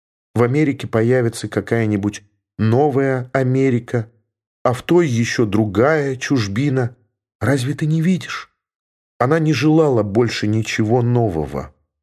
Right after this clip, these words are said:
Она ни во что не верила. Смерть, которая её грызла, уже не хотела уйти. Она расправлялась с ней, как вивисектор, который наблюдает, что произойдёт,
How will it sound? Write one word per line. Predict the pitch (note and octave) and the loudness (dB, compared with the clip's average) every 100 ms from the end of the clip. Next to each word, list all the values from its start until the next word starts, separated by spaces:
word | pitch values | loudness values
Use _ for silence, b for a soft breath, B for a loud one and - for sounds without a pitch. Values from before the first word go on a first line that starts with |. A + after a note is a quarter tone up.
| _ _ _ - | _ _ _ -4
Она | B2+ D3 | 0 2
ни | C#3+ | 2
во | C#3 | 0
что | C#3+ - D3+ | 0 0 0
не | C#3 | 2
верила. | C3 C3+ A#2+ F2 C#2 - _ _ _ _ _ _ - | 2 2 2 0 -6 -12 _ _ _ _ _ _ -16
Смерть, | - C#3+ E3+ F3 A#2+ - | -4 0 2 2 0 -2
которая | A#2+ A#2+ C#3 C3+ B2 | -2 2 2 4 2
её | A#2+ A#2 A#2+ A2+ C3 | 2 2 0 2 2
грызла, | G#2 A#2+ D#3+ B2+ B2+ B2 - _ _ _ - | 2 0 2 2 2 2 -2 _ _ _ 0
уже | B2+ D3 | 2 2
не | C3 C3+ | 2 0
хотела | - B2+ B2 A2+ F2+ F2+ - | 0 -2 0 -2 0 -2 -2
уйти. | G#2+ G#2 G2 - E2 C#2+ _ _ _ _ _ _ _ _ _ - | 0 0 -2 -6 -8 -8 _ _ _ _ _ _ _ _ _ -2
Она | B2 D#3 C3+ - _ _ _ _ _ _ | 2 2 0 -6 _ _ _ _ _ _
расправлялась | B2 C#3+ - - C3+ B2+ D3+ D#3+ C3+ B2 - | 0 0 0 0 2 4 4 4 2 -2 -6
с | - | -2
ней, | C#3+ C#3+ | 2 2
как | B2 C3+ B2+ | 0 -2 -2
вивисектор, | G2+ C3 B2+ C#3 - D#3+ D3+ - A#2 F#2+ - _ _ _ _ | -2 0 0 -2 0 0 0 0 -2 -2 -10 _ _ _ _
который | C3 B2 C3 B2 | -2 2 2 2
наблюдает, | B2+ A#2 B2+ C#3+ C3 A#2+ | 2 2 2 2 2 -2
что | - B2+ | -2 -2
произойдёт, | A#2+ A2 A#2+ G#2+ A2+ A#2 A2+ D#3 D3+ | 0 0 0 2 0 0 2 0 -2